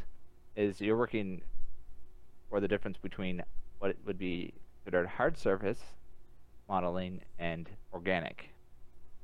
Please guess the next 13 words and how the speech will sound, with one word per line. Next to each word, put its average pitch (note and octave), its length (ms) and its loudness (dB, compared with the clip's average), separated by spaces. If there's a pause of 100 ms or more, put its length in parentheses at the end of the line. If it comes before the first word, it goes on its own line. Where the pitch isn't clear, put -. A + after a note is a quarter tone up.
(120)
In G2 60 -4
organic, G2+ 420 4
it's F#2+ 160 -2
kind G2+ 180 2
of F#2+ 60 0
more G2 460 4
s-, - 120 -8 (280)
smooth, A#2+ 280 0 (220)
flowy, G#2+ 720 4 (880)
natural, G#2 1040 4 (840)
kind F#2+ 140 0
of F2+ 140 -2
nature-esque, - 1120 0